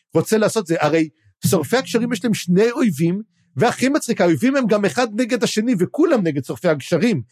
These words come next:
זאת אומרת, הם נמצאים במצב כל כך נוראי, אם זה, אם יש בין הפטיש לסדן יותר טוב, זה הם. והם מנסים להבין מי הולך לחסל אותם, ואיך הוא מנסה לחסל אותם. ולמה סורי עושה את זה, ולמה הם מנסים לעשות את זה,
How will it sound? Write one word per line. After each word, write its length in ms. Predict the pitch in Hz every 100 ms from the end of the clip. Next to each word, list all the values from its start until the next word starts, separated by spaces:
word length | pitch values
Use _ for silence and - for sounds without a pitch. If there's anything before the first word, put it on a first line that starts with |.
| - -
זאת 100 | -
אומרת, 180 | 175 180
הם 80 | 180
נמצאים 440 | 180 139 240 262
במצב 520 | 208 202 165 - 247 247
כל 160 | - 175 135
כך 220 | 240 226
נוראי, 440 | 196 175 190 214 214
אם 140 | 226
זה, 100 | 208 208
אם 180 | 214 247 240 - - _
יש 360 | 127 147 226 -
בין 260 | 120 233 247
הפטיש 420 | 214 175 226 -
לסדן 520 | - - 156 208 175
יותר 380 | 143 - - 185 -
טוב, 340 | - 269 254 240 - _ _ _
זה 280 | 117 120 156 110
הם. 280 | 180 151 110 _ _ _ -
והם 240 | 127 170
מנסים 480 | 160 156 143 247 254
להבין 320 | 202 123 233 233 -
מי 400 | 147 156 247 285
הולך 300 | 226 214 240
לחסל 340 | 202 170 - 247
אותם, 220 | 277 254
ואיך 240 | 175 220 226
הוא 120 | 247
מנסה 320 | 214 156 196
לחסל 480 | 190 - 143 156 151
אותם. 280 | 160 117 101 _ - - -
ולמה 340 | 135 165 226
סורי 360 | 233 - 214 233
עושה 360 | 185 - 196 214
את 80 |
זה, 100 | 139 117
ולמה 400 | 123 135 190 220
הם 40 |
מנסים 280 | 190 156 175
לעשות 180 | 165 214
את 40 |
זה, 120 | 190